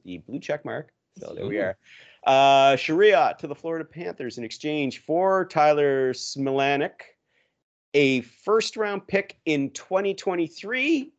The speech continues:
Speaker 2: Ooh.
Speaker 1: That will mollify the Habs fans. And a fourth rounder in twenty twenty-two. So that's actually not a bad return. That's not a bad return for Montreal.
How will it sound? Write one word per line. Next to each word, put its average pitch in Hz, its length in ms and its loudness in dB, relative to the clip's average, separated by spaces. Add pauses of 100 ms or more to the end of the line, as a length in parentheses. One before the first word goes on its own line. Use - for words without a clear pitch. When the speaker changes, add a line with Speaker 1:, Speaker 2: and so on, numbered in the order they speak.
(160)
Speaker 2:
Ooh. 117 200 2
Speaker 1:
That 143 300 4
will 147 80 2
mollify 127 600 0
the 117 80 -4
Habs 104 280 -6
fans. 98 360 -10 (400)
And 117 180 0
a 113 40 -2
fourth 147 320 0
rounder 143 360 0
in 139 60 -4
twenty 139 280 -2
twenty-two. 123 760 0
So 156 300 4
that's 160 200 4
actually 233 460 0
not 175 520 -4
a 156 120 -2 (180)
bad 135 420 2
return. 107 640 -2 (640)
That's 104 240 -4
not 117 240 2
a 127 60 0
bad 117 320 4
return 101 360 -4
for 95 120 -12
Montreal. - 640 -10